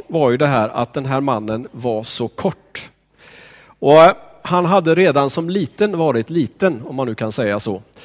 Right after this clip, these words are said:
Han hade alltså blivit retad för sin längd så länge han kunde minnas.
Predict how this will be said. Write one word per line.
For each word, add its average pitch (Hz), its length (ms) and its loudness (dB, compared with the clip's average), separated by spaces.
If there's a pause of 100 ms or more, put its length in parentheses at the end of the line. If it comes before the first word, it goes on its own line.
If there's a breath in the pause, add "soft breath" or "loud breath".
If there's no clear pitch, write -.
(300 loud breath)
Han 139 300 0
hade 156 180 6
alltså 165 320 6
blivit 147 400 2 (140)
retad 151 720 2
för 151 140 0
sin 151 240 -2
längd 117 380 0
så 127 160 -6
länge 127 280 0
han 110 200 -6
kunde 117 260 -6
minnas. 135 640 -4